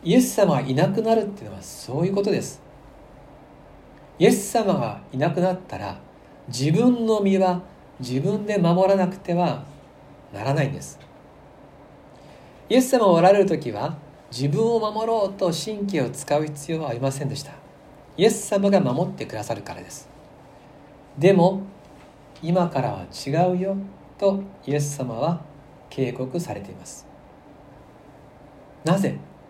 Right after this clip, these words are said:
イエス様いなくなってしまうのか、なぜ取り去られてしまうのか。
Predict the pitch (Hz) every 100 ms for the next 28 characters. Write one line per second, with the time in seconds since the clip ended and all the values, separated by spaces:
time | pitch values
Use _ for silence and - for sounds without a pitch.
0 | - - - - - - - 147 160 147
1 | 131 123 139 135 131 113 131 110 98 98
2 | 175 - - - - - - 196 202 175
3 | 156 180 202 202 202 202 - - - 131
4 | 143 143 -